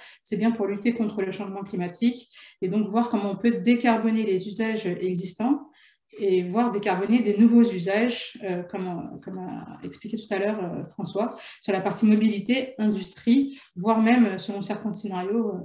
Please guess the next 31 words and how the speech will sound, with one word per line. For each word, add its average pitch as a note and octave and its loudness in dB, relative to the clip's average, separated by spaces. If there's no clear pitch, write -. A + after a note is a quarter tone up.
résidentiel, G3 -4
tertiaire, G3+ -6
plutôt - -6
à G3+ 2
l'échelle, G3 -2
euh, - -10
expérimentale. F#3+ -10
Donc, G3+ -8
si - -8
on G#3+ 0
va, G#3 -2
en - -16
fait, - -14
je, - -20
le A#3 8
premier D#4 10
point D4+ 8
qu'on C#4 0
s'est C4 2
demandé, A#3+ 4
quand A#3+ 0
même, C4+ 6
c'était C4 -2
est-ce A3 -4
qu'il D4 6
y C4+ 6
a G#3 2
des G#3 -2
attentes C4+ 2
particulières, A#3 0
euh, F3+ -2